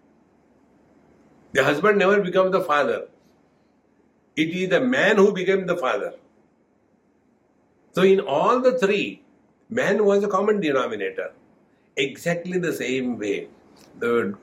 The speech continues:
waker He has no relationship with the dreamer. The dreamer has no relationship with the deep sleeper. Not only that, one dreamer has no relation with the other dreamer.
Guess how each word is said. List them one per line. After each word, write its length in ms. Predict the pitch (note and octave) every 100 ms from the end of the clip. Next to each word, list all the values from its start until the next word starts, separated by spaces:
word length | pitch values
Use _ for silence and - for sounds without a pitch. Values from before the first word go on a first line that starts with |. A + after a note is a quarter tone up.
| G#2+
waker 600 | C#3+ D3+ F3+ G#3 G#3 G3+ _ _ _ _
He 80 | A2
has 260 | C3 D#3 -
no 220 | B2 F#3+
relationship 680 | F3+ E3 D#3 C#3+ D3 D3 C#3+
with 120 | C3
the 100 | A2+
dreamer. 380 | G2+ G#2 F2 F2+ - _ _ _ _ _ _ _ _ _ _ _ _ _ _
The 120 | B2+ B2
dreamer 640 | C#3+ F3+ G3+ G#3 A3 - _ _
has 200 | D3 D#3+
no 160 | D3 F#3+
relationship 580 | G3+ F#3 F3 E3+ D#3+ E3+
with 120 | D3+
the 80 | C#3
deep 220 | C3+ C3+
sleeper. 380 | - G#2+ - - _ _ _ _ _ _ _ _ _ _ _ _ _ A2
Not 340 | A#2 D3+ F3
only 280 | D3 A#2+ A2
that, 360 | F#2+ F2 - - - _ _ _ _ _ _ _ _ _ _ _ -
one 640 | A2+ D#3+ G#3 G#3+ A3+ E3
dreamer 640 | A#2+ C#3+ B2 A#2 D#3 F#3+ - - _
has 320 | C3 D3+ C#3
no 200 | A#2+ F#3+
relation 520 | G3+ E3 E3 E3 D#3 D3
with 120 | C#3+
the 100 | A#2
other 260 | A#2 B2 G2+
dreamer. 360 | G2+ F2+ D#2+